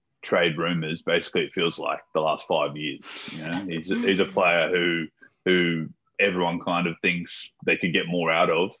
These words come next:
and it always has felt like it's an unsure fit about him in Orlando. I guess Orlando have seen everything that he can do. You know, they've, they've seen him play in the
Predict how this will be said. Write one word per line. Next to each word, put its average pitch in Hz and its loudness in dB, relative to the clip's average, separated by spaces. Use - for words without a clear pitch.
and 78 -6
it 85 -4
always 82 0
has 80 -4
felt 82 -2
like 76 0
it's 90 -6
an - -10
unsure 85 -2
fit 90 0
about 78 -4
him 80 -4
in 80 -8
Orlando. 90 0
I 107 4
guess 139 4
Orlando 113 6
have 95 2
seen 95 2
everything 87 -2
that 80 -2
he 85 -2
can 85 -10
do. 98 -2
You 87 -4
know, 95 0
they've, 85 2
they've 90 2
seen 87 0
him 87 -2
play 85 0
in 82 -4
the 80 -6